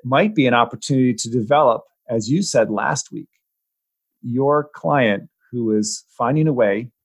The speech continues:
finding that behavior to get off Twitch so he could transition and go to bed at a reasonable hour?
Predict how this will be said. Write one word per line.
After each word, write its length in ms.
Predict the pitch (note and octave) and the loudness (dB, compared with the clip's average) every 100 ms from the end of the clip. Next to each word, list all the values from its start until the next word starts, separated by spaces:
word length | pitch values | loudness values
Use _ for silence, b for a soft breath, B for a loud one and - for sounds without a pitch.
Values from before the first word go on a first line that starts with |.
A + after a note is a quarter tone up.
| _ _ _ _ | _ _ _ _
finding 300 | - B2 C#3 | -4 0 2
that 260 | C3 C3 A2 | 2 0 -2
behavior 560 | B2+ A2 C#3+ D3 A#2 G#2+ | -6 -2 0 0 0 -2
to 200 | - G2 | -4 -4
get 260 | G2+ A2+ | 0 2
off 240 | B2 B2 - | 2 0 -4
Twitch 560 | D#3+ B2+ - - - _ _ _ _ | 0 0 0 -10 -12 _ _ _ _
so 160 | - A2 | -6 -2
he 160 | B2+ | 0
could 180 | - G#2+ | -2 -4
transition 580 | - A2 G#2+ B2 - A#2 | 0 0 2 0 0 0
and 160 | G#2+ | 0
go 220 | A2+ A2+ A2 | 4 2 0
to 400 | - A#2 F2+ - _ _ _ | -4 -4 -4 -8 _ _ _
bed 460 | A2 C3+ C3 A2 G#2+ | -4 2 4 4 2
at 100 | C3 | 2
a 120 | A#2+ A#2 | 4 4
reasonable 580 | B2 A#2+ A#2+ A2 G#2 - | 2 0 -2 -2 -2 -2
hour? 360 | - G1+ - | -6 -8 -12